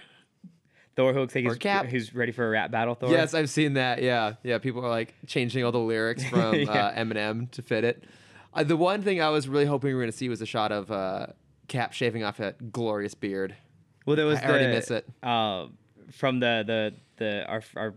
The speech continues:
Speaker 1: podcast friends page. What's it called on Facebook?
Speaker 2: The Watchtower Database?
Speaker 1: No, not that one.
Speaker 2: Planet Broadcast
Speaker 1: That
Speaker 2: Great
Speaker 1: one.
Speaker 2: Mates?
Speaker 1: That one. Uh, someone was joking that,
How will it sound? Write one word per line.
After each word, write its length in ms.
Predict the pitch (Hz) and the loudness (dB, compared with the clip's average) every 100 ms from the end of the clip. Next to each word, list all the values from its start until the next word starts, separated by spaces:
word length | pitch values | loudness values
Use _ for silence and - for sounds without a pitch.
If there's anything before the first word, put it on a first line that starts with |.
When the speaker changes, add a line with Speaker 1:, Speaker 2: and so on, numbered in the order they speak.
| - | -8
Speaker 1:
podcast 440 | 113 107 110 104 | -6 -4 -4 -6
friends 400 | - 101 95 - _ _ _ _ | -4 -6 -6 -12 _ _ _ _
page. 560 | - 104 92 90 98 - _ | -10 -6 -6 -8 -12 -16 _
What's 160 | - - | -18 -14
it 40 | |
called 200 | 104 110 | -10 -10
on 80 | 104 | -10
Facebook? 400 | 104 101 - 98 - _ _ _ _ _ - | -10 -12 -12 -14 -16 _ _ _ _ _ -16
Speaker 2:
The 60 | 101 | -10
Watchtower 440 | 92 101 - 104 | -10 -10 -10 -8
Database? 440 | 101 104 120 135 | -8 -10 -10 -8
Speaker 1:
No, 320 | 120 120 127 - | -2 0 0 -4
not 240 | 117 117 | -8 -6
that 140 | 110 98 | -4 -4
one. 80 | 92 | -2
Speaker 2:
Planet 320 | 117 110 - | -2 -4 -4
Broadcast 460 | 120 110 117 110 | -2 -2 -2 -2
Speaker 1:
That 160 | 110 107 98 | -2 -2 -2
Speaker 2:
Great 120 | 117 | 0
Speaker 1:
one. 60 | 120 | 0
Speaker 2:
Mates? 300 | 117 135 - - | 0 -2 -4 -6
Speaker 1:
That 180 | 113 90 | -4 -4
one. 220 | 87 92 - _ _ _ - | -6 -14 -18 _ _ _ -6
Uh, 480 | 107 104 101 101 60 | -2 0 0 -2 -4
someone 400 | - 117 113 107 | -2 0 0 -4
was 160 | 107 104 | -6 -4
joking 460 | 117 104 113 104 | -2 -2 -4 -6
that, 340 | 101 98 92 | -4 -4 -4